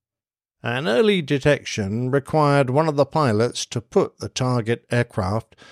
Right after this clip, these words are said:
within their fovea centralis, the small area of the eye's retina that can detect fine detail. This little pit of cones is responsible for sharp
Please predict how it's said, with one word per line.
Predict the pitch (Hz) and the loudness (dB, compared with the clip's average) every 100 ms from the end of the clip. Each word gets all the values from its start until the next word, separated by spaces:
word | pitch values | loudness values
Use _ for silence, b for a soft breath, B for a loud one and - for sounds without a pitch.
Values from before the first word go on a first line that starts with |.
| B B | B B
within | 139 139 151 139 135 | -10 0 4 4 4
their | 123 120 | 4 2
fovea | 110 - 147 165 160 165 156 147 | 0 -2 2 2 2 0 0 -2
centralis, | - 143 131 - 127 101 76 85 - - - - - | -2 -2 -2 -2 -2 -2 -6 -14 -20 -20 -18 -20 -16
the | - | -6
small | 104 - 123 139 170 180 - | -4 0 4 4 2 -2 2
area | 131 123 117 117 | 4 4 4 2
of | 113 117 101 | 0 -4 0
the | 107 | 0
eye's | 107 120 110 98 | 2 2 0 0
retina | 123 127 101 95 98 - B B - | 0 0 -2 -4 -4 -8 B B -4
that | 120 - | -4 -4
can | - 127 120 | -2 0 0
detect | 107 - - 165 101 - - - | -2 -6 0 0 0 -4 -18 -2
fine | - 226 202 185 | 2 2 2 0
detail. | 175 - 147 - 76 - - - _ _ _ _ _ b b b | 0 -2 -2 -4 -6 -8 -14 -20 _ _ _ _ _ b b b
This | 123 131 - - | 2 2 0 -4
little | 151 160 202 190 - | -2 0 0 -4 -4
pit | - 160 - - - | 0 0 -2 -10 -8
of | - 123 110 - | -2 -2 -4 -12
cones | - 165 123 87 82 98 127 - B B | -8 -2 -2 -2 -4 -4 -4 -6 B B
is | B 180 139 | B 4 2
responsible | 143 165 - 185 185 - 107 120 | -2 -2 0 0 0 0 0 0
for | 127 156 | -2 -4
sharp | - 123 107 | -2 0 -2